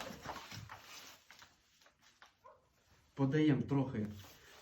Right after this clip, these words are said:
коліна вперед. І цим самим при формуванні, е, правильної бойової стійки ми з коліном рухаємося вперед. Цим самим відкриваємося на якийсь сектор.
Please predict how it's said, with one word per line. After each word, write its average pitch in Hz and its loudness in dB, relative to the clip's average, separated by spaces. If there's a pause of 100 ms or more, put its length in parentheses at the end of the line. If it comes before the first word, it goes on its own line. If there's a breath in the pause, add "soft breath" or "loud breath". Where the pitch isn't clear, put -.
коліна 139 8
вперед. 170 2 (840 soft breath)
І 131 6
цим 143 6
самим 147 4 (880 soft breath)
при 135 6 (100)
формуванні, 139 6
е, 110 0
правильної 117 4
бойової 127 4
стійки 180 2 (320 loud breath)
ми 135 4 (220)
з - -18
коліном 139 6
рухаємося 117 2
вперед. 104 0 (240)
Цим 123 2
самим 147 4
відкриваємося 127 4
на 120 4
якийсь 117 0
сектор. - -4